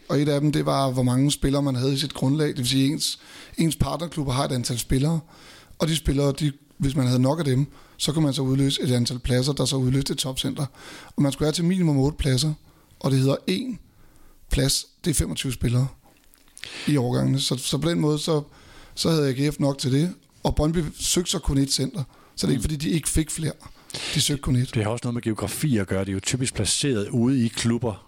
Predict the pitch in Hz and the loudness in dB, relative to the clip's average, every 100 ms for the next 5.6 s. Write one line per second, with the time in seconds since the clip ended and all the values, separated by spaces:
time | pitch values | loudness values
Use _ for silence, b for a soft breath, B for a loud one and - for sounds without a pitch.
0 | - 104 120 107 104 113 104 92 95 98 | -6 -2 -2 -2 -4 -2 -4 -2 -4 -4
1 | 98 - 117 95 110 - 120 104 113 110 | -6 -2 -2 -2 -4 -6 -6 -4 -4 -2
2 | 104 107 120 107 110 107 123 107 95 101 | -2 0 0 0 -2 -2 -2 -2 -4 -6
3 | 92 90 98 104 98 101 95 95 104 104 | -4 -4 -4 -2 -2 -2 -2 -2 0 0
4 | 104 107 113 98 90 B B - 117 113 | 0 2 2 0 -2 B B -4 -2 -2
5 | 101 98 110 98 90 | -2 -2 -4 -4 -6